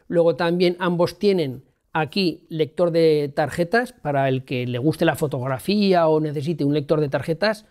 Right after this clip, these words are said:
ambos lo llevan incorporado, este lo lleva aquí. Pero ¿cuál es la diferencia? ¿El Thunderbolt o U S B cuatro? Ambos tienen U S B cuatro, ya sabéis que U S B cuatro ahora sí que ya es compatible con Thunderbolt, Thunderbolt cuatro.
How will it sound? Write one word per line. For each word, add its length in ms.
ambos 340
lo 80
llevan 240
incorporado, 640
este 280
lo 100
lleva 300
aquí. 340
Pero 240
¿cuál 160
es 80
la 120
diferencia? 760
¿El 220
Thunderbolt 560
o 140
U 120
S 260
B 260
cuatro? 420
Ambos 380
tienen 400
U 160
S 240
B 160
cuatro, 460
ya 160
sabéis 280
que 120
U 160
S 160
B 160
cuatro 400
ahora 180
sí 140
que 120
ya 300
es 260
compatible 600
con 180
Thunderbolt, 580
Thunderbolt 880
cuatro. 420